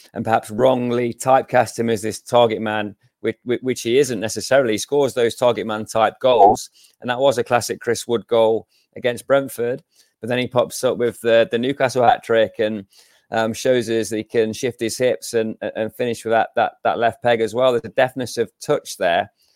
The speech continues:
And whilst he, he's not an explosive runner, y-, you're right, he's constantly on the move, isn't he?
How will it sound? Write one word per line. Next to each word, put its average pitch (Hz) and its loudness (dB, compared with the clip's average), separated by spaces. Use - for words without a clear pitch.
And 117 -6
whilst 117 0
he, 120 -6
he's 117 -8
not 113 -4
an 107 -4
explosive 110 0
runner, 104 -2
y-, 104 -14
you're 107 -2
right, 98 4
he's 85 -10
constantly 110 -4
on - -8
the 95 -6
move, 95 -4
isn't 92 -6
he? 87 -10